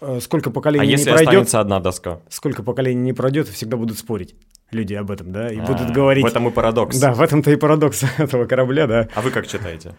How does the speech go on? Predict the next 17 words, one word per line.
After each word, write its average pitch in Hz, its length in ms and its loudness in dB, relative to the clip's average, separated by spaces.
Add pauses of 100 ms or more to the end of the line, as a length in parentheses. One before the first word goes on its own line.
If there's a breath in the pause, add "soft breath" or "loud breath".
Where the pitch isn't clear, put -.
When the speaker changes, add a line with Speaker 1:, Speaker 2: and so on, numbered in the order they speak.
(160 loud breath)
Speaker 1:
Нет, 123 180 -4
ну 131 80 -2
я 143 80 -2
вам 139 100 -2
сказал, 131 300 -4
да, 104 160 -4
на 113 140 -4
мой 180 140 0
взгляд, 135 300 -2
безусловно, 120 480 -4
это 123 120 -2
новый. 95 280 -4
Я 151 300 -2
как, 123 260 -6
э, 107 540 -4 (320 loud breath)
Speaker 2:
Даже, 113 320 -2
Speaker 1:
э, - 100 -6